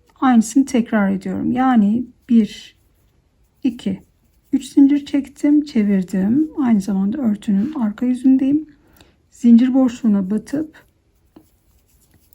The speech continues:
üç tane ikili trabzan yapıyorum.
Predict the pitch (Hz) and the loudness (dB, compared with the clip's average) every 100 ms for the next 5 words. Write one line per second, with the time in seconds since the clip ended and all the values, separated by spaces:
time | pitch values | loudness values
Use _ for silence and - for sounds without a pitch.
0 | _ _ _ _ _ _ _ _ _ _ | _ _ _ _ _ _ _ _ _ _
1 | _ - 285 - - 233 247 262 - 214 | _ 0 0 -2 0 4 4 2 -2 -4
2 | - 202 196 202 202 208 - 226 | -4 -6 -4 -4 -4 -6 -8 -10